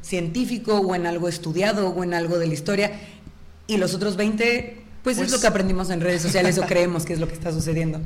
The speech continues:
Speaker 2: Es lo peor, que como te dice, te vas como educando y no justamente con la información correcta.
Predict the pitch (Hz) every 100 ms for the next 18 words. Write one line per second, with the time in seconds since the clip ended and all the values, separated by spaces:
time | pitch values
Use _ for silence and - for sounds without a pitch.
0 | 160 165 214 175 185 226 170 160 156 165
1 | 151 143 165 175 226 240 240 208 170 190
2 | 208 190 208 208 208 214 196 196 185 151
3 | 139 131 139 151 156 139 127 - -